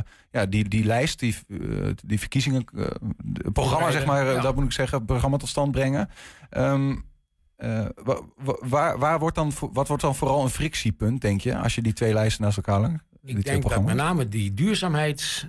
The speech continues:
Speaker 2: eh, investeringen, daar, daar wil GroenLinks echt verder gaan, ook in, in inzet van middelen dan de P Van de A. Maar goed, dat is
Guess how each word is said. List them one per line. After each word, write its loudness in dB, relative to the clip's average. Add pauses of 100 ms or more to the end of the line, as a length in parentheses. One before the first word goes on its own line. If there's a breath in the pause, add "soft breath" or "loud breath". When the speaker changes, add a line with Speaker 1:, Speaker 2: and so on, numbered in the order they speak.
(100)
Speaker 2:
eh, 0
investeringen, 2
daar, 0
daar -2
wil 0
GroenLinks 2
echt -6
verder 0
gaan, 2
ook -4
in, -2
in 2
inzet 2
van 2
middelen 2
dan 2
de 2
P 2
Van 4
de 4
A. 4 (200)
Maar 0
goed, -2
dat -2
is 0